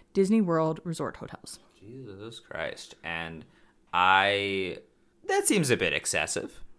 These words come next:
Speaker 2: you know?
Speaker 1: A little bit.
Speaker 2: Seems a little bit, uh, a little bit much.
Speaker 1: Yep.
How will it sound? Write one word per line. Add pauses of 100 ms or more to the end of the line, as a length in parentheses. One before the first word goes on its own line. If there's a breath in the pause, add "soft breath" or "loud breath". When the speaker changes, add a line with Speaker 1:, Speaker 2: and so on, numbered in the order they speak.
(220)
Speaker 2:
you
know? (440)
Speaker 1:
A
little
bit.
Speaker 2:
Seems
a
little
bit,
uh, (120)
a
little
bit
much.
Speaker 1:
Yep.